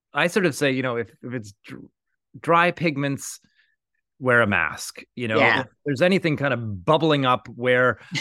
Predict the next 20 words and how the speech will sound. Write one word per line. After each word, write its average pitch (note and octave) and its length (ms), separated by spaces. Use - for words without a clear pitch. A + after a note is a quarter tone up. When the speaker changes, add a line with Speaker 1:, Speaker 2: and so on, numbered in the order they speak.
Speaker 1:
uh, A2+ 120
Speaker 2:
<laughs> A2+ 100
Speaker 1:
safety D#3 400
goggles, G#2 540
you C3 80
know? B2+ 160
Speaker 2:
Right, D#3 420
good D#3 200
Speaker 1:
If D3 80
Speaker 2:
point. A#2+ 180
Speaker 1:
there's, C#3 420
Speaker 2:
<laughs> F#3+ 60
Speaker 1:
um, D3 300
if, - 200
if D#3+ 140
you F3+ 100
kind G#3 240
of E3 80
are D3+ 120
not D3+ 240